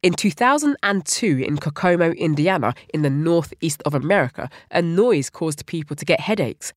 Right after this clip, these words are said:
and even nosebleeds. It turned out not to be that mysterious at all, but coming from powerful air compressors at a nearby car factory.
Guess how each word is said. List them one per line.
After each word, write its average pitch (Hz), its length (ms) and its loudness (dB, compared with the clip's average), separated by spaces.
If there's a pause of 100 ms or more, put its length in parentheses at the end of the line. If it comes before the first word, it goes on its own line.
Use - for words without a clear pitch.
(140)
and 175 200 -2
even 190 460 2
nosebleeds. 151 800 0 (320)
It - 140 -2
turned 277 280 2
out 170 220 0 (160)
not 185 260 0
to - 80 -14
be 202 160 -2
that 214 220 0
mysterious 185 640 0
at 143 220 -6
all, - 180 -12 (140)
but - 160 -6
coming 185 280 2
from 156 200 -2
powerful 196 580 -2 (100)
air 190 200 2
compressors 123 580 -8
at - 160 -4
a 135 60 -2
nearby 147 400 2
car 156 320 0
factory. - 520 -10